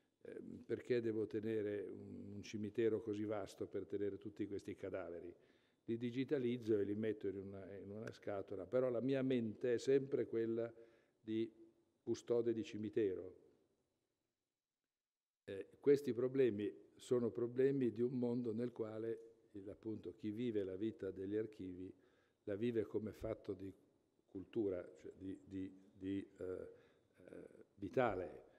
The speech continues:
cioè, mm, del, strumenti della conoscenza continua, strumenti della vita continua. Eh, e questo è un po' il, era proprio uno dei temi che abbiamo trattato questa mattina, e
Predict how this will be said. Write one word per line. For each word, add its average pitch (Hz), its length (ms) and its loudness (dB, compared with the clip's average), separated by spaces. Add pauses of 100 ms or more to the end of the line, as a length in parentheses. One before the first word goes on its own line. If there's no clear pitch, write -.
(320)
cioè, - 160 -12 (140)
mm, 92 640 -12 (400)
del, 101 320 0
strumenti 107 640 2
della 98 200 0
conoscenza 95 600 -4
continua, 95 680 -2
strumenti 98 540 -6
della 95 240 -4
vita 107 300 0
continua. 90 680 -10 (840)
Eh, 98 280 -10
e 101 120 -4
questo 131 340 6
è 107 40 6
un 98 120 0
po' 107 460 -2
il, 107 300 -4
era 113 220 2
proprio 107 480 2
uno 113 160 -2
dei 104 200 0
temi 113 320 4
che 101 100 -2
abbiamo 101 280 -2
trattato 101 500 -4
questa 101 300 -8
mattina, 95 520 -12 (580)
e 98 580 0